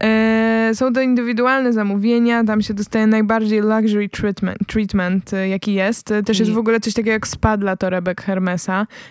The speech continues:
Speaker 1: czyli jak twoja torebka się zmęczy, jest autentyczna, to możesz ją odesłać i oni ci tam ją, wiecie, wypolerują, wymienią co trzeba i tak dalej.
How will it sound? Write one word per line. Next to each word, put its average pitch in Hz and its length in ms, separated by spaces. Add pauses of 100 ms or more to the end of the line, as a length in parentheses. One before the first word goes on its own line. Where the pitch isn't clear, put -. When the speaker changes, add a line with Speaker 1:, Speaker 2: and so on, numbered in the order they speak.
Speaker 1:
czyli 208 180
jak 208 120
twoja 208 180
torebka 208 340
się 214 140
zmęczy, 208 420
jest 208 160
autentyczna, 208 540
to 208 100
możesz 202 240
ją 202 120
odesłać 190 540
i 180 420
oni 180 180
ci - 120
tam 180 180
ją, 180 240
wiecie, 170 260
wypolerują, 190 920
wymienią 190 440
co 185 120
trzeba 190 400
i 185 60
tak 180 160
dalej. 180 360